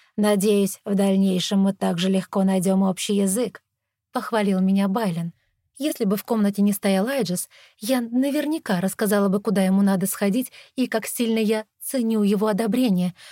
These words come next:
но сейчас я хотела ужалить своего ирлинга еще больней. "Конечно,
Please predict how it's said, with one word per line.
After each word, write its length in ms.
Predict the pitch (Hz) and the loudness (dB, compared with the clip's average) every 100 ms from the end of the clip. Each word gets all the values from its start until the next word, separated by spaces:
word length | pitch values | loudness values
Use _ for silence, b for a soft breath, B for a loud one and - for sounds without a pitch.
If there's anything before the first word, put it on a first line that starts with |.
| B B B | B B B
но 140 | 302 277 | -4 -4
сейчас 440 | 226 208 208 208 | -4 -2 -2 -2
я 80 | 202 | -2
хотела 380 | 208 202 196 196 | -2 0 0 2
ужалить 360 | 190 190 185 | 2 0 -2
своего 320 | - 196 185 190 | -2 0 0 0
ирлинга 320 | 175 180 180 | 0 0 0
еще 240 | 185 - 185 | -2 -2 0
больней. 460 | 185 175 170 156 _ B B B B B - | 2 2 0 -4 _ B B B B B -12
"Конечно, 920 | - 311 302 277 208 - 220 214 | -6 -4 0 0 0 -2 -4 -4